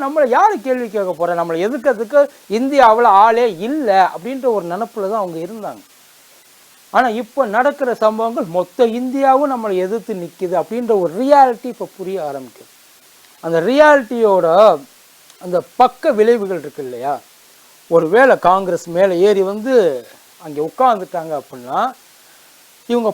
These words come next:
பண்ணது என்னென்ன இது வரைக்கும் பண்ணியிருக்காங்க, அடி வரைக்கும் நோண்டுவாங்க. அடி வரைக்கும் போக வேண்டாம், மேலாப்புல ரெண்டு மூணு எடுத்து பார்த்தாலே தெரிஞ்சு போயிடும். வெளியில எல்லாருக்கும் தெரிஞ்சது, யாருக்கும் தெரியாத விஷயங்களை எடுத்தெல்லாம் பண்ண வேண்டாம்.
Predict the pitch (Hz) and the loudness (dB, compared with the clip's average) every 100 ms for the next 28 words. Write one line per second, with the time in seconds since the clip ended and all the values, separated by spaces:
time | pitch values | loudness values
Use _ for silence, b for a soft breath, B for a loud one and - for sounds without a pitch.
0 | 254 285 370 349 247 254 311 330 294 269 | 2 2 2 0 0 0 0 0 0 0
1 | 226 226 240 247 247 220 220 240 220 202 | 0 0 0 0 -4 -2 -2 -2 0 0
2 | 175 180 185 320 269 233 277 285 196 160 | 4 2 4 2 2 0 -2 -6 -8 -8
3 | 147 123 110 - _ _ _ _ _ _ | -8 -10 -14 -20 _ _ _ _ _ _
4 | 190 247 330 311 302 233 294 240 262 240 | 2 2 4 6 6 4 -4 2 2 4
5 | 220 160 135 214 277 269 262 285 233 262 | 2 -2 0 2 6 6 6 4 2 0
6 | 277 269 247 247 269 226 240 247 240 262 | -2 0 0 -2 -2 0 2 4 2 2
7 | 240 262 254 214 220 185 - b b 208 | 0 -2 -4 -2 0 0 -2 b b 2
8 | 285 320 277 175 240 302 302 277 285 262 | 4 4 4 4 2 4 4 4 0 -2
9 | 247 208 165 208 294 285 254 233 269 285 | 0 0 4 4 4 0 -2 0 4 4
10 | 277 277 226 - 254 247 233 202 220 226 | 4 2 -2 -6 -4 0 0 0 0 -2
11 | 226 233 - 196 208 208 170 135 | -4 -2 -2 -2 0 0 0 -2